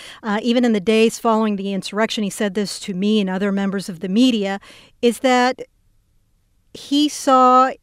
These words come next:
a concern when he brought up this idea of having the National Guard be present at this new perimeter. They created a new perimeter that day with bicycle racks. They expanded that perimeter for the Capitol, and they wanted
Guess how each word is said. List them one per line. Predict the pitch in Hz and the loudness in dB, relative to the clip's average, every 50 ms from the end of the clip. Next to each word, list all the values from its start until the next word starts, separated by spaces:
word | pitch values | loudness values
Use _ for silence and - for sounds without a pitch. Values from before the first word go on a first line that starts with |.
| _ _ _ - | _ _ _ -2
a | 226 226 214 | 0 0 0
concern | - 233 214 190 - - - 240 226 220 208 190 180 | 0 -4 -4 -4 -4 -2 0 0 0 0 -2 -2 -4
when | 202 202 | -4 -2
he | 190 226 214 | 0 0 -2
brought | 180 - 214 214 208 208 208 | -2 -2 -2 0 0 2 2
up | 208 208 208 - - | 0 -2 -2 -2 -4
this | 220 196 - | -6 -4 -4
idea | 226 202 196 190 180 233 262 254 220 208 202 202 208 214 - | -4 -4 -4 -4 -2 0 0 2 2 0 -2 -4 -6 -6 -6
of | 220 202 208 208 208 190 | -6 -4 -4 -4 -4 -4
having | 190 190 220 214 202 190 208 196 202 202 196 | -4 -2 -2 -2 -2 -2 -2 -4 -2 -4 -4
the | 175 214 | -4 -4
National | 190 202 202 196 190 - - - 202 185 | -4 -2 -4 -4 -6 -6 -8 -10 -10 -8
Guard | - 208 202 196 202 202 202 202 208 185 - | -6 -6 -4 -2 0 0 0 -2 -2 -4 -6
be | 208 208 196 | -6 -6 -6
present | - - - 202 208 220 220 196 214 190 185 185 - | -8 -10 -6 -2 0 0 0 0 -2 -4 -4 -6 -6
at | 214 - | -6 -4
this | 226 214 - - 254 | -4 -4 -2 0 0
new | 262 277 277 | 2 2 0
perimeter. | - - 269 277 277 277 269 233 196 185 185 185 | -2 -4 -4 -2 0 0 0 0 -2 -2 -4 -6
They | 196 | -8
created | 180 - 233 220 220 226 214 202 | -8 -4 -2 -2 0 0 0 -2
a | 190 | -2
new | 185 202 226 220 | -2 -2 -4 -4
perimeter | - - 220 220 214 202 196 196 190 190 | -4 -4 -4 -2 -2 -2 -4 -4 -4 -6
that | 185 196 190 - - | -6 -6 -6 -4 -4
day | 214 196 196 190 190 185 - - - - - _ | -2 -2 0 0 -2 -4 -6 -12 -20 -20 -16 _
with | 220 220 208 - _ | -2 -2 -2 -2 _
bicycle | 214 208 202 - - - - - 180 | 0 0 0 -2 -6 -10 -12 -12 -10
racks. | 175 180 170 - - - - - | -8 -8 -8 -10 -12 -14 -16 -16
They | - - 196 185 | -12 -10 -10 -10
expanded | 185 - - - - 233 220 226 226 196 208 175 | -8 -10 -12 -2 0 0 2 2 0 -2 -2 -4
that | 190 185 - - | -6 -8 -8 -8
perimeter | - 185 190 190 196 185 190 180 | -8 -8 -6 -6 -6 -6 -8 -8
for | - 202 | -8 -10
the | 196 170 | -12 -8
Capitol, | - 185 185 185 180 214 208 | -6 -6 -6 -6 -4 -6 -6
and | 196 196 | -4 -4
they | 190 | -4
wanted | 180 190 190 190 196 196 196 190 170 | -4 -4 -4 -4 -2 -2 -2 -4 -6